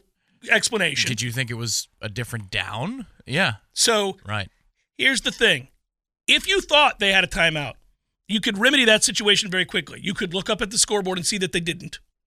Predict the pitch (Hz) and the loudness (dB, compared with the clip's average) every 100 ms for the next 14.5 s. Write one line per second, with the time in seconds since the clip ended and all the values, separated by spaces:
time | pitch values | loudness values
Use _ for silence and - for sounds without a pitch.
0 | - 160 160 175 143 123 _ _ _ _ | -14 -8 -2 -4 -4 -18 _ _ _ _
1 | _ _ _ _ _ _ 196 220 277 - | _ _ _ _ _ _ 2 4 6 6
2 | 226 208 190 185 208 202 180 185 175 185 | 6 6 4 2 2 2 0 2 2 2
3 | 156 202 190 175 156 208 185 160 160 151 | 0 -2 -2 0 4 6 6 4 0 -2
4 | 151 - 175 - - 226 214 190 190 170 | 0 2 4 2 -4 -2 0 0 -2 -4
5 | 139 160 151 156 - - 190 196 - - | -4 -6 -4 -6 -6 -2 2 2 0 -4
6 | 190 143 - _ _ _ _ _ - _ | -6 -6 -10 _ _ _ _ _ -20 _
7 | - _ _ _ _ 403 - - _ - | -20 _ _ _ _ -14 -14 -20 _ -12
8 | - _ _ 370 - 403 403 330 302 320 | -12 _ _ 0 4 4 4 4 6 6
9 | 294 262 254 - _ _ _ _ _ 277 | 4 2 2 -2 _ _ _ _ _ 4
10 | 302 302 302 208 - _ _ 202 247 196 | 4 6 4 2 -4 _ _ 4 4 4
11 | - _ _ _ _ _ _ _ - 294 | -4 _ _ _ _ _ _ _ 4 4
12 | 254 427 480 415 359 220 302 - 277 240 | 6 6 6 8 8 8 4 6 4 6
13 | 240 220 214 208 208 180 175 156 160 - | 4 6 4 4 4 4 4 0 -2 0
14 | 311 294 233 233 | 4 6 6 6